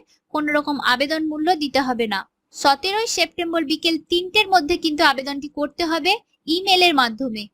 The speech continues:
এই সতেরোই সেপ্টেম্বর বিকেল তিনটের পরে যদি তোমরা আবেদনটি করো, তাহলে সেটি রিজেক্ট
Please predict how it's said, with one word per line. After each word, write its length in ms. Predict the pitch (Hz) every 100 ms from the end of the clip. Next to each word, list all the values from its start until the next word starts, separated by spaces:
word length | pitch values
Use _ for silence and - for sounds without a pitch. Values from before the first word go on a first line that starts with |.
| _ 240
এই 80 | 262
সতেরোই 440 | 311 285 359 415
সেপ্টেম্বর 560 | 440 302 - 403 392 403
বিকেল 280 | 330 339 311 339
তিনটের 320 | 339 370 427
পরে 180 | 359 330
যদি 240 | 302 285 285
তোমরা 240 | 277 269
আবেদনটি 400 | 254 247 262 262
করো, 300 | 269 262 277 -
তাহলে 360 | 320 294 269
সেটি 320 | 277 262 294
রিজেক্ট 380 | 339 294 339 -